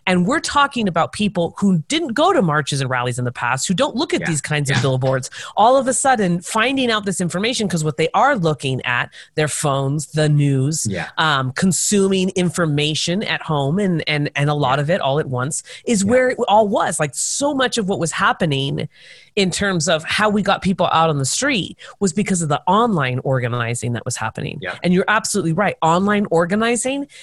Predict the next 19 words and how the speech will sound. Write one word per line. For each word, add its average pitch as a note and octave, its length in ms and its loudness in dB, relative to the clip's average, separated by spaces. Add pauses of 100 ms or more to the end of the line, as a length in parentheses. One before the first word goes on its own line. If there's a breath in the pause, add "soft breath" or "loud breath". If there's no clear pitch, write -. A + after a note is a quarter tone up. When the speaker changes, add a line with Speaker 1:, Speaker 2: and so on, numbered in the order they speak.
(140 loud breath)
Speaker 1:
is E3+ 240 0
you G#3 680 0
loving F3+ 520 2
someone D#3+ 520 0
without C#3+ 400 0
having C3+ 400 0
to C#3 120 -4
know B2+ 280 2
them. - 260 -8 (240 loud breath)
You G3+ 300 2
trusting G#3 640 0
someone C3 520 0
without F3 560 -2
ever E3+ 300 0
having C#3+ 400 0
to C3 100 -2
meet C3+ 360 0
them. B2+ 220 -6 (300 loud breath)
And F3 160 0